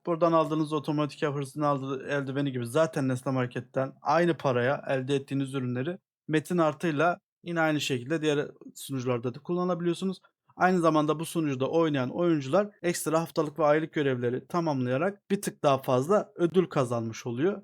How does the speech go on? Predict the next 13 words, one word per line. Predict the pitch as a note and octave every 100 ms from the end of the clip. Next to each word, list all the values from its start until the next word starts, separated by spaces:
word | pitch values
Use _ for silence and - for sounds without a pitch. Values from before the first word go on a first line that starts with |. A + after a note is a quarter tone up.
| _
Çekilişle | - G#3 G3 F#3+ - F3
de | E3+
bazı | F3+ F3 E3
ödüller | D3 C3+ A#2+ G#2+ -
kazanabiliyorsunuz. | - F3+ F#3+ G#3+ G#3+ G#3 G#3 G#3 G#3+ G#3+ G#3
Twitch | - G#3 G#3 -
Drops | E3 D#3
ödülleriyle | G3+ F#3 F3+ D#3+ D3 C#3 C3+
de | F#3+ G3+ - _ _
yan | F3+ F#3+
çarlarınızın | F3+ E3 C#3 C3 C3+ C#3+ F3 -
manu | E3 E3 E3
ihtiyacını | - C#3 A#2+ B2 F3